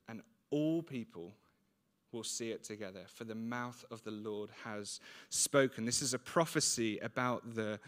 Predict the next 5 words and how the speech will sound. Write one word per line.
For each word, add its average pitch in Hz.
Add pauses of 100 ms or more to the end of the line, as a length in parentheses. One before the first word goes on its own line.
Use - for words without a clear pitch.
(260)
future, -
a 90
picture -
of 127
Israel 120